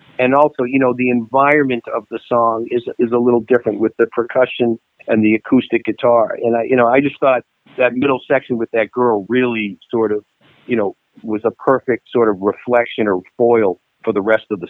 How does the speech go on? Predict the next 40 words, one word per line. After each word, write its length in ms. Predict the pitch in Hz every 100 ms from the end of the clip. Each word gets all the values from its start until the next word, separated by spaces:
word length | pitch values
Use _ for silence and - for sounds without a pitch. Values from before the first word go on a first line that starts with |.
| -
song 340 | 113 104 95
as 80 | 87 -
well. 260 | 107 87 -
So 140 | 85 -
thank 200 | 131 127
you 80 | 131
for 100 | 107
noticing 460 | 113 117 113 101
that. 180 | 98 95 _ - -
That 160 | 143 147
was 80 | 143
something 260 | 170 160 139
we 120 | 131
wanted 320 | 131 139 131
to 60 | 120 -
step 220 | 135 131
into 380 | 127 127 123 110 110
and 140 | 107
do 120 | 123 117
something 340 | 120 - 107 101
different 360 | 120 - 104 - _ _ _ - _ -
for 140 | 110
a 40 |
quote-unquote 680 | - 135 120 120 - 117 104 -
sort 140 | 120
of 140 | 98 87
ballad 440 | 113 113 110 104 -
kind 240 | 110 101
of 120 | 101 -
acoustic 480 | - - 117 - 107 -
song 300 | 101 95 87 _ _ -
with, 180 | 110 104 -
with 200 | 107 107
a 180 | 104 98 -
sort 160 | 117
of 60 | 104
modern, 600 | 101 113 113 110 104 101
you 100 | 110
know, 120 | 104 95
message 460 | 98 113 - 104